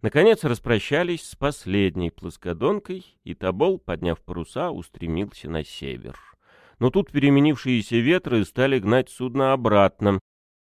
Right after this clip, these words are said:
Из-за этой задержки отряд Овцина к тридцать первого июля дошел лишь до устья Тазовской губы. У путешественников не было никакого представления о протяженности Обской губы.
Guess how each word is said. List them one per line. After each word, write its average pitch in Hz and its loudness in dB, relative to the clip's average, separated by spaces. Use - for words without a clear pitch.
Из-за 101 0
этой 113 4
задержки 107 0
отряд 101 0
Овцина 117 -2
к - -14
тридцать 101 -8
первого 98 -2
июля 147 -2
дошел 98 -4
лишь 107 -4
до 87 -2
устья 120 -4
Тазовской 104 -2
губы. 87 -6
У 123 -2
путешественников 156 0
не 143 4
было 139 0
никакого 113 0
представления 120 -2
о 85 -2
протяженности 95 -4
Обской 90 -8
губы. 80 -8